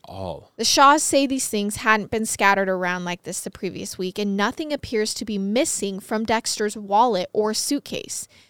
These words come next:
Speaker 2: In addition to the money and the driver's license, the police also find four postcards in his wallet addressed to a lady friend of his in Wisconsin that he was riding as he made the drive back to Wisconsin.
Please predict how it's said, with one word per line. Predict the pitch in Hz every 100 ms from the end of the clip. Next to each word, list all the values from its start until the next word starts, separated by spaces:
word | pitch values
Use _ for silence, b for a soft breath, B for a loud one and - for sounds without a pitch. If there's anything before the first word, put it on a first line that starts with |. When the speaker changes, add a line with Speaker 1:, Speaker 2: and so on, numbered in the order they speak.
| b b
Speaker 2:
In | 226
addition | 226 294 - 359
to | 349
the | 339
money | 262 240 226 220
and | 214 214
the | 226
driver's | 208 196 202 208
license, | 190 190 190 196 -
the |
police | - 233 233
also | 220 233 277
find | - 214 185
four | - - 247 269 302
postcards | - 285 269 - - 196 196 -
in | 220
his | 262 277
wallet | 262 285 294 226 175 -
addressed | 208 196 214 - -
to | 254
a | 233
lady | 233 226 240
friend | 254 - 190 190
of | 185
his | 233 185
in | 190
Wisconsin | 185 - - 170 196 - 190
that | 170
he | - 202
was | 196
riding | 208 262 277 269 160 175 - _ -
as | 208 214
he | -
made | 214 190
the | 190
drive | 190 180 185
back | 185 160 -
to | -
Wisconsin. | 180 - 190 - - - 120